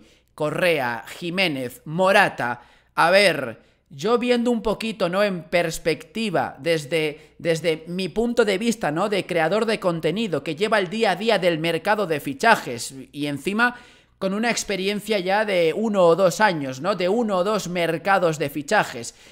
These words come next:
Viendo un poquito todo esto en perspectiva, siendo el insider, en este caso Antoñito Ruiz, así como anécdota os, os lo cuento, le dije a un amigo por, por WhatsApp,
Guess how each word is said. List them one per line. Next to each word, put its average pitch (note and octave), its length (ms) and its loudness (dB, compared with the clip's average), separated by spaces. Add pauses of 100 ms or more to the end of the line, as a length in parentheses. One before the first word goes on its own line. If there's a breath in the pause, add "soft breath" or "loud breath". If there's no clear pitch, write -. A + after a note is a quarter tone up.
(120 loud breath)
Viendo B3 260 2
un C4 80 4
poquito A#3 380 4
todo A3 240 2
esto G#3+ 240 0
en G3 100 -4
perspectiva, G3 1040 0 (200 loud breath)
siendo B3 640 2
el F#3+ 160 0
insider, F#3 760 -2
en D3 140 -4
este G3 320 -4
caso E3+ 360 0
Antoñito F3+ 680 0
Ruiz, A3 400 0 (260 soft breath)
así F#3 260 -8
como E3+ 220 -2
anécdota D#3+ 640 0
os, C3 260 0
os C3+ 180 -2
lo C3 160 -4
cuento, G#3+ 460 0 (320 loud breath)
le C#3+ 120 -2
dije F#3 280 0
a F3+ 60 4
un F3 120 2
amigo D#3+ 420 0
por, D3 300 0
por D3 160 -2
WhatsApp, C3 560 -4